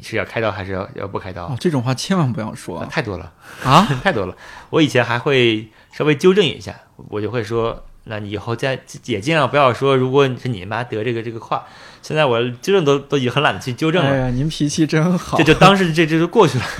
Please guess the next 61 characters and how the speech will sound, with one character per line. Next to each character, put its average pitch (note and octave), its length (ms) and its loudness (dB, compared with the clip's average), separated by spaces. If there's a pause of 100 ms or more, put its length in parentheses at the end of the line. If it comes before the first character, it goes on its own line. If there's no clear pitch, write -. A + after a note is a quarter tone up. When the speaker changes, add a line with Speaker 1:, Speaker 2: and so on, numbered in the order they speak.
(100)
Speaker 2:
<laughs> - 320 2
Speaker 1:
就 E3 100 0
是 E3 120 4
说 - 180 -4
这 A3+ 100 4
种 C3+ 140 2
话 A#2+ 140 4
就 A#2 80 0
会 A#2+ 120 2
问， A#2+ 200 2
Speaker 2:
嗯。 C3 180 -2
Speaker 1:
就 B2 60 -4
是 B2 260 -8 (200)
确 G3 140 -4
实 F3+ 140 -6
是 F3+ 280 -6
这 G3 140 -2
个， E3 280 0
这 E3+ 120 -4
个 - 0 -
道 G#3 260 0
理。 F#2+ 180 -8 (100)
Speaker 2:
嗯。 C#3 260 -2
Speaker 1:
就 B2 80 -2
如 C3+ 140 0
果 D3 140 2
是 C#3 140 -6
你 G#2+ 140 -6
家 B2 180 0
人 D3+ 120 -2
得 A#2+ 100 -4
这 A2+ 100 -4
个 A2 80 -2
病， G2 240 -6 (420)
呃， E2 320 -12
那 G#2 140 -4
我， G2+ 320 -6
我 G2 160 -6
会 B2 140 -4
认 A2+ 200 -6
为， F#2+ 260 -4
那 G#2+ 100 -8
我 G2 160 -6
这 B2 120 -8
么 A2 120 -6
选， - 340 -14 (300)
我 - 120 -14
会 G2 80 -10
认 A2+ 120 -6
为 A2+ 80 -6
这 A#2 120 -8
是 B2 100 -10
对 F#3 200 -2
的， - 160 -10 (240)
我 - 100 -16
建 G#2 240 -6
议 F2 60 -8
你 D2 80 -14
这 - 140 -14
样 G2 140 -12
做。 G2 300 -10